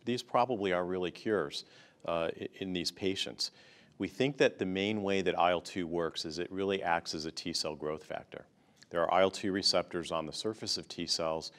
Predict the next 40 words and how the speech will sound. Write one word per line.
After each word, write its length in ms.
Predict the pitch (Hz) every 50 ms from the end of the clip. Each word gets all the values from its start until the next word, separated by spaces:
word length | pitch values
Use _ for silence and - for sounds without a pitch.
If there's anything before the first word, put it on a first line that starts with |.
| - - - _ _
and 100 | 87 87 87
it 80 | 87
leads 260 | 90 92 95 - -
to 80 | - 104
their 140 | 85 85 82
growth 400 | - - 87 85 90 87 - -
and 120 | 85 82
prol-, 220 | - - 90 90 - - -
proliferation. 880 | - - 101 90 90 85 - - 80 90 107 113 110 - - 82 80 80 - _ _ _ - - - - - _ _ -
And 300 | - 90 90 92 92 92 95 -
when 180 | 101 92 90
you 100 | 90 87 82
have 280 | 92 107 107 123 117
an 80 | 113 90
effector 480 | 82 82 - - 104 107 - - 101
T 220 | - - - 87 80
cell 240 | - - 87 85 85
that 120 | 82 78
can 140 | - 85 85
recognize 720 | 85 87 85 - 92 80 82 80 82 82 78 76 - -
the 60 | -
melanoma 600 | 78 78 78 80 80 78 76 80 82 82 85 80
cell 240 | - - 92 90 87
or 140 | 85 76 69
a 20 |
kidney 300 | - - 110 98 95 95
cancer 420 | - - - 82 78 73 - 82
cell, 400 | - - - 85 76 76 76 73 - - - - - _ _
you 120 | - 90 82
get 180 | 92 87 82
a 60 | 85
good 180 | 76 87 82 76
response. 680 | 76 71 - - - 90 85 82 71 - - - - - _ _ _ _ _ _ _ _ _ _ _ _ _ _ _ _ _ _ _ _ - -
I 80 | - 92
think 340 | 87 - 127 131 135 135 135
the, 380 | 107 101 95 92 85 76 - - -
the 220 | 87 87 90 85
kind 260 | - - - 107 104 92
of 120 | 85 80
dual-edged 760 | 78 95 98 104 101 92 90 90 90 87 82 - - -